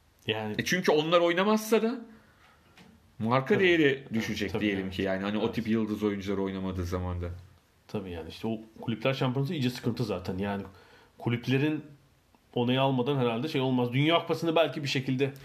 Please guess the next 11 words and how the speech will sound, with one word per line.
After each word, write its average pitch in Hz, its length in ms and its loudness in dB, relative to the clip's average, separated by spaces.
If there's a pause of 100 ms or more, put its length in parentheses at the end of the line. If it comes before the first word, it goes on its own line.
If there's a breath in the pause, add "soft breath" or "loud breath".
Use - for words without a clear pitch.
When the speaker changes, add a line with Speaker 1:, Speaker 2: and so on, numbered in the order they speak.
(240 loud breath)
Speaker 2:
Hayır, 131 180 6
acaba 156 300 4
Speaker 1:
yaparlar 156 440 2
da. 110 80 -2
Speaker 2:
şeyler 131 540 2
ne 117 140 0
derler 120 420 2
bu 113 120 0
hani, 110 260 0 (140)
e, 107 100 -2 (720)
Infantino'yu 113 800 0